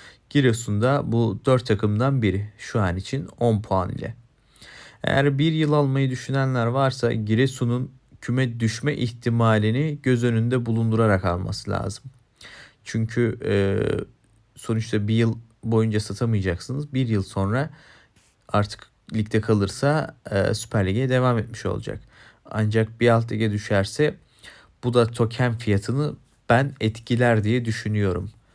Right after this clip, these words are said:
zaman içerisinde. O sebepten dolayı, e, bence bir yıllık almak mantıksız eğer bunu soracak olursanız. Çünkü bu tip videoları yaptığımızda Telegram grubunda video sonrasında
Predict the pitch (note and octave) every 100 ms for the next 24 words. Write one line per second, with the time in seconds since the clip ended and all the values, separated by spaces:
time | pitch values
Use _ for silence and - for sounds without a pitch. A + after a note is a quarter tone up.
0 | _ _ - G#2 G#2 G#2 G2+ - F2+ F#2+
1 | - - - A2+ - _ _ _ _ _
2 | - - _ - C3 - A#2+ G#2+ - G#2+
3 | G2+ G#2+ A2 A#2+ C3+ - G#2+ G#2 G2+ G2+
4 | G2+ - - - C3+ B2+ G#2+ G2 C3 A2+
5 | F#2+ F#2+ - A2+ G2+ C#3 C3 B2 G#2+ -
6 | - G2+ A#2 G#2+ G#2 G2+ A2 G#2 G#2+ G2
7 | A2 A#2 A2 G#2 - - - - - -
8 | - _ - A2+ B2+ B2 A#2 A#2 C3+ A2+
9 | A#2 A#2+ A#2+ A#2 A#2 A#2 A#2+ A#2 A#2 B2
10 | B2 A#2+ A#2 A#2 A#2+ A#2 A#2+ A2+ A#2 A2+
11 | A#2 - - _ _ _ A2+ G#2 A#2 A#2+
12 | A#2+ A#2+ A2+ A#2 A2+ A2+ B2+